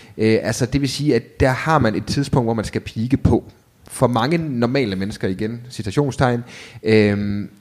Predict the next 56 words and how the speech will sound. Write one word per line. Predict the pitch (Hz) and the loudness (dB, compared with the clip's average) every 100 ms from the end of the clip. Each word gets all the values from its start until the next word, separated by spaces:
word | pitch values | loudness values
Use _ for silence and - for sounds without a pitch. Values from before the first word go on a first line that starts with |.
| _ | _
er | 131 | 0
det | 165 | 2
måske | 131 123 | 2 0
ikke | 143 156 | 0 0
helt | 175 - | -4 -4
så | |
klart, | 107 - - 98 | -2 -2 -2 -2
hvor | 104 | -2
det, | 104 | -2
det | 123 | -2
kan | 131 | -2
være, | 117 123 | 2 0
at | 123 | 0
du | |
sidder | - 160 120 | 0 4 4
og | 92 95 87 85 - | 2 -2 -4 -6 -6
driver | 113 98 | -2 -2
en | 95 | 2
virksomhed, | 127 151 123 127 | 0 2 0 0
du | 104 | -2
prøver, | 110 113 117 127 110 - - | -2 2 4 4 2 -6 -10
du | 113 | -8
sidder | - 123 98 | -2 0 0
en | 95 107 107 | -2 -4 -2
masse | 123 113 | -2 -2
tid | 107 | -4
foran | 98 107 | 0 0
din | 104 | 0
computer | 98 123 131 123 | -2 2 4 4
for | |
at | 104 | 2
prøve | 117 110 | 2 0
at | |
få | 107 | 0
de | |
her | 101 | -4
ting | - 90 | -6 -8
til | 95 | -8
at | - | -6
ske, | - 165 113 | 2 2 4
eller | 107 | 0
det | 104 | -2
kan | 104 | 0
være, | 107 | 0
at | 117 | 0
du | |
har | 123 131 | 0 0
noget, | 113 120 | 2 4
hvor | 123 82 | 4 2
at | 104 | 0
du | 127 | 2
ikke | 147 | 2
har | 120 104 | 2 -4
det | 104 | -4
her | 101 90 - - _ _ | -6 -8 -12 -20 _ _
kamp, | - 147 131 | 0 0 0